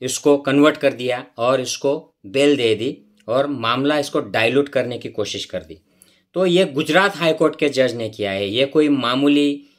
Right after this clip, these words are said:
अ, जो तालुका का या सेशन का या मजिस्ट्रेट जज नहीं है, ये हाई कोर्ट का गुजरात का जज है। और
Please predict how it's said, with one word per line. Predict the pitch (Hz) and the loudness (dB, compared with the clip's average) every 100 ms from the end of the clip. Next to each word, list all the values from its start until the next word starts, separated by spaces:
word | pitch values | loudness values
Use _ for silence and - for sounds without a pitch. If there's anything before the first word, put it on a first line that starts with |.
| _ - | _ -12
अ, | 110 110 110 110 _ _ | -6 -6 -6 -10 _ _
जो | - 123 127 | -6 -2 -2
तालुका | - 113 127 143 143 | 0 0 2 2 2
का | 131 131 127 127 | 0 -2 -2 -2
या | 113 117 | -4 -4
सेशन | - 120 113 131 | -2 -2 -2 -4
का | 127 120 120 | -4 -2 -2
या | 113 110 | -2 -4
मजिस्ट्रेट | 104 104 117 - 123 | -6 -6 -6 -4 -6
जज | 110 113 110 | -4 -4 -6
नहीं | 117 | -8
है, | 104 | -6
ये | 107 | -6
हाई | 127 127 95 107 | -6 -8 -6 -6
कोर्ट | 107 135 127 | -2 -2 -2
का | - 123 127 - | -4 -8 -8 -12
गुजरात | 104 107 104 - | -12 -6 -6 -6
का | 98 | -6
जज | 92 87 | -6 -10
है। | 80 - _ _ _ _ _ _ | -14 -20 _ _ _ _ _ _
और | 139 170 196 - | 2 4 2 -4